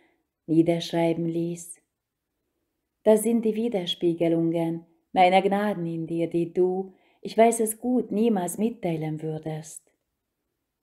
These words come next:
Auf diese Weise zwinge ich dich dazu, damit man das göttliche Werk erkennt, das ich in dir seit deiner Kindheit wirke.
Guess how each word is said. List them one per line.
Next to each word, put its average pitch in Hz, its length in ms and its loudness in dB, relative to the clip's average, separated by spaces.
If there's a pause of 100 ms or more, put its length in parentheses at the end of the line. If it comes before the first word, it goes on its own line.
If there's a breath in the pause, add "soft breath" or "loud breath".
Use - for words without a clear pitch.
(540)
Auf 185 220 -10
diese 208 360 4
Weise 175 520 0
zwinge 214 480 2
ich - 320 -8
dich 190 360 -4
dazu, 170 640 -4 (400)
damit 190 300 4
man 190 160 4
das 196 200 6
göttliche 220 540 -2
Werk 170 460 -10
erkennt, 175 640 0 (440 loud breath)
das 170 280 6
ich 190 340 0
in 175 220 -2
dir 160 340 -6 (240)
seit 165 420 -2
deiner 196 360 4
Kindheit 160 720 -8 (320)
wirke. 170 680 -6